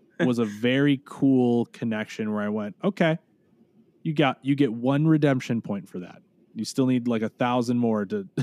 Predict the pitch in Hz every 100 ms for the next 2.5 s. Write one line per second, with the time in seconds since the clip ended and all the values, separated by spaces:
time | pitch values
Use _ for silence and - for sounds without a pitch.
0 | - 202 - 175 180 - 151 139 143 135
1 | 135 127 107 101 101 104 120 233 - 233
2 | 185 185 - - -